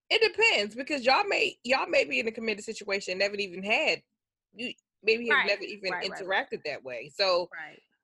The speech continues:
Speaker 1: it depends, you know, and if, if he is not pressing, I just think that it's,
Speaker 2: Mm.
Speaker 1: this is a time to be creative,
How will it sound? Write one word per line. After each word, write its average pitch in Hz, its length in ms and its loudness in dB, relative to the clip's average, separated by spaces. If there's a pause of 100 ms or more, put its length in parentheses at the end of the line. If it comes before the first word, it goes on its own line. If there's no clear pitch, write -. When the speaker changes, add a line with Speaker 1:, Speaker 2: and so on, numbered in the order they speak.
Speaker 1:
it 320 140 4
depends, 214 680 2
you 226 160 -4
know, 208 300 0
and 214 200 -2
if, 202 280 0 (2750)
if 240 220 4
he 302 500 0
is 220 240 0
not 214 260 -2
pressing, 220 640 -2 (500)
I 277 120 2
just 339 220 -4
think 247 280 0
that 175 340 2 (1300)
it's, 226 160 4
Speaker 2:
Mm. 220 180 -8
Speaker 1:
this 269 200 -4
is 277 60 -4
a 254 40 -2
time 220 640 -4
to 202 60 -12
be 175 160 -8
creative, 190 680 -2